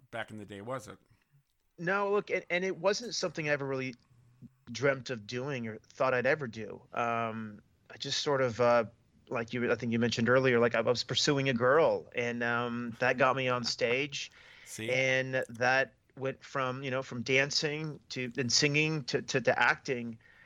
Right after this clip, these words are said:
Speaker 2: Um, and, and now this is all I do. All I do is acting. And, and, um, I have had opportunities also to incorporate some of my, my dance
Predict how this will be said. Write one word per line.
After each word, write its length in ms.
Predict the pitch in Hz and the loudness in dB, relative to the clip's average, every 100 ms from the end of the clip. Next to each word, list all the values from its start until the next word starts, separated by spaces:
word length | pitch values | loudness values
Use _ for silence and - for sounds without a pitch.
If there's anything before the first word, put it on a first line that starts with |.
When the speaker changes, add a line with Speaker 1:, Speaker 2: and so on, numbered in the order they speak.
| - _ - | -20 _ -8
Speaker 2:
Um, 800 | 65 113 113 113 117 113 113 - | -6 -4 -4 -4 -4 -4 -6 -6
and, 400 | 120 117 120 120 - - | -4 0 0 0 -2 -4
and 640 | 123 123 120 120 120 120 - | -2 0 0 2 2 2 0
now 580 | - 123 127 131 143 135 | -2 2 4 6 4 2
this 260 | 123 131 143 | 0 -2 0
is 220 | 123 110 - | -2 -2 2
all 340 | 135 151 131 | 6 6 6
I 140 | 127 127 | 4 2
do. 420 | 143 196 - - | 0 -2 -4 -8
All 220 | 120 123 | -2 2
I 120 | 131 127 | 2 0
do 280 | 120 143 | -2 -6
is 180 | 120 107 | -6 -6
acting. 480 | 107 104 - 107 107 | -6 -8 -12 -14 -14
And, 240 | 104 104 - | -16 -18 -18
and, 240 | - 110 - | -14 -8 0
um, 200 | 131 131 | 2 4
I 100 | 143 | 2
have 220 | 131 156 - - | 2 0 -4 -6
had 200 | 147 143 | -2 0
opportunities 500 | 131 135 143 147 139 | -2 -6 -8 -8 -4
also 200 | 127 127 | -6 -6
to 200 | 117 131 | -8 -8
incorporate 600 | 123 120 147 120 139 135 | -8 -6 -6 -2 -2 -2
some 140 | 135 | -4
of 80 | 127 | -2
my, 240 | 123 120 113 | -2 -2 -2
my 220 | 120 117 117 110 | -4 -4 -4 -4
dance 520 | 139 131 135 - - | 0 2 2 0 -2